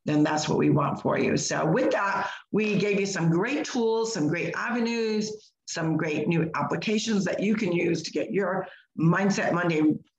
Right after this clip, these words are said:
uh, in a good place and setting you up for the entire week. And that's what it's all about. With that, we will see you tomorrow on Triumph Tuesday. We'll talk about some of those triumphs. There is no triumph that is too small.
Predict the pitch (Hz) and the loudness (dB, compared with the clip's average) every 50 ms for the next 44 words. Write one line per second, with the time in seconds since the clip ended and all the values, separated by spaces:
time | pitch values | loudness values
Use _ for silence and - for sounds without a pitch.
0 | _ _ _ _ _ _ _ - - 247 269 277 277 269 269 277 254 262 262 262 | _ _ _ _ _ _ _ -8 -4 -2 -2 -2 -2 -2 -4 -4 -4 -2 -2 0
1 | 240 214 262 254 208 220 - 277 262 269 269 262 - - 151 143 - - - - | 0 2 2 0 0 0 -2 -2 0 0 0 0 0 0 2 4 4 2 2 -2
2 | - _ - - - - - - 240 240 240 240 233 226 226 220 214 214 214 214 | -8 _ -20 -20 -14 -8 -6 -2 -2 0 2 4 4 4 4 4 2 2 0 0
3 | 196 170 165 165 165 165 165 175 180 175 170 170 170 165 160 151 139 143 147 147 | 0 0 2 2 2 0 0 -2 -2 -2 -2 0 0 0 0 0 0 0 0 -2
4 | 151 - 160 151 147 139 - 156 139 139 147 143 147 143 143 - - - - - | -2 -2 -2 -2 -2 0 -2 -2 -2 -2 -2 -2 -2 -2 -4 -4 -6 -8 -12 -16
5 | - - _ _ - 254 269 - 277 - - 208 208 208 196 196 185 - 208 208 | -20 -20 _ _ -2 -2 0 0 0 0 0 2 2 2 2 2 0 2 2 4
6 | 196 190 185 - 196 185 190 214 240 285 302 269 214 170 170 180 190 240 285 - | 4 4 4 4 4 4 4 4 4 4 2 2 2 0 0 0 0 0 -2 -4
7 | - - _ _ _ _ _ _ _ _ - - - 180 185 180 180 165 170 143 | -6 -12 _ _ _ _ _ _ _ _ -10 -8 -4 -2 -2 0 0 0 -2 -2
8 | 147 156 165 165 165 170 240 247 247 254 240 214 190 151 147 151 151 170 170 170 | -2 -2 -2 -2 -2 -2 0 0 2 2 2 2 0 0 0 0 0 0 0 0
9 | 165 185 185 185 185 196 196 208 208 202 196 - - 226 233 247 233 196 180 170 | 0 0 0 0 0 0 0 0 0 -2 -2 -4 -4 -2 -2 -2 -2 -2 -4 -4
10 | 165 - - - - - - _ _ _ _ _ _ _ _ _ - - 160 151 | -6 -10 -14 -20 -20 -20 -20 _ _ _ _ _ _ _ _ _ -2 0 0 2
11 | - - 180 185 185 175 170 160 - 160 160 165 180 208 202 - 220 214 196 165 | 2 4 4 4 4 2 0 2 4 6 6 6 6 4 2 0 0 0 0 -2
12 | 160 151 - - 151 147 151 - - - 180 170 - - 165 165 - - - - | -2 -2 -2 -2 0 -2 -2 -2 -4 -4 -4 -4 -2 -2 0 0 0 0 -2 -4
13 | - - | -8 -12